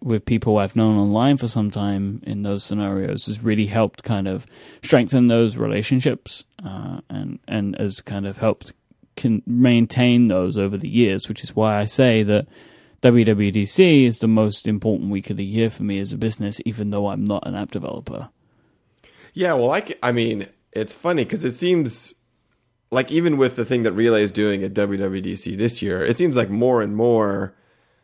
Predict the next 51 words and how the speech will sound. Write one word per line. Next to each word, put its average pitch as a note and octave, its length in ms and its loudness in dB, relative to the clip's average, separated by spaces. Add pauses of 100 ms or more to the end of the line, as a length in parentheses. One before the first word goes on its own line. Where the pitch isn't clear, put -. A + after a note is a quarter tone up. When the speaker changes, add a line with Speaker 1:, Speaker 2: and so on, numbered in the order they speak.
(160)
Speaker 2:
conferences A2 800 -2
are F#2 560 -2 (520)
also B2 240 -2
just, G2+ 160 -4
like, G2 140 -4
a F#2 80 -4
driver G2 400 -2
of D2 140 -6
content A2 500 -2
for - 160 -10
you. E2 260 -2
And E2+ 140 -4
so, E2 340 0
you G2+ 120 0
know, F#2 140 -2
like, F2+ 180 -4
on F#2 120 -4
some G2 200 -4
of G2+ 80 -2
your A#2+ 100 2
Speaker 1:
Mm-hmm. A#2+ 100 0
Speaker 2:
shows, A2 320 4
like, F2 340 -6
you, G#2 360 -2
you G2+ 120 -6
know, F2 60 -8
you F2+ 180 -12
have F2 280 -8
live F#2 540 -6 (240)
episodes C#3 680 -4
or, G#2 140 -2
you G#2+ 120 -6
know, G#2 80 -8
whatever. A2 280 -2
So, A2+ 140 -2
I A2+ 40 2
mean, A2+ 160 -2
that C#3 120 0
even B2 240 -2
feels G#2+ 400 -2
like E2+ 140 -4
more G2+ 340 4
of G2 160 2
a, F#2+ 320 -2
um, F#2+ 420 -2 (1300)
a B2+ 80 2
reason B2 260 0
to G#2 80 0
go. G2+ 300 0
And A2 100 0
I, G#2 280 -2